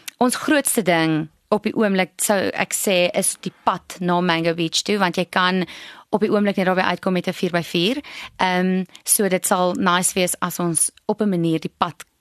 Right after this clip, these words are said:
kan uitsorteer. Ehm, so ja, daar's maar klomp goeders op ons lysie. Ek weet nie of die lysie ooit gaan korter raak nie, maar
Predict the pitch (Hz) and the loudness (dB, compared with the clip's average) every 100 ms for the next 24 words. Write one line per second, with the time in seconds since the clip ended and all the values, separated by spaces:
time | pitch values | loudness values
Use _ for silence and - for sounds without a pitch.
0 | - - - - 175 160 160 - _ - | -20 -20 -12 -2 0 0 -4 -8 _ -6
1 | 190 - 190 175 208 254 294 - - - | -6 -2 -4 -4 0 0 0 -6 -14 -8
2 | - 220 233 311 320 359 208 - 226 254 | -4 -2 0 2 2 2 0 0 0 2
3 | 254 285 262 - 254 240 220 - - _ | 0 2 0 -2 0 0 0 -2 -6 _
4 | _ _ _ 262 247 226 175 170 180 - | _ _ _ 0 2 0 4 2 2 2
5 | 208 190 208 - 190 220 233 202 170 165 | 2 2 -2 -2 -2 0 0 2 0 -2
6 | - 202 185 - 170 160 165 165 175 170 | -2 -2 -2 0 -2 -2 -6 -4 -4 -2
7 | 175 - 185 185 170 165 | -4 -4 -2 0 2 0